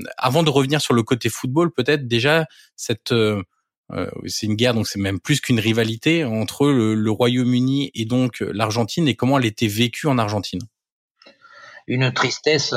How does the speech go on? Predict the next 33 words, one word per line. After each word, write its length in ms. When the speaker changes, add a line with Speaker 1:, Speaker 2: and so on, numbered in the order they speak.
Speaker 2:
totale, 540
euh, 360
une 260
frustration, 760
et, 320
et 260
il 80
faut 140
savoir 320
que 120
moi 160
j'y 440
étais 340
parce 280
que 140
c'est, 240
le 140
conflit 460
avait 140
démarré 580
en 140
quatre-vingt-un 1040
et, 300
euh, 120
avec, 560
euh, 300
euh, 340
justement, 420
vous 100
disiez, 280
la 160
dictature 880
militaire 640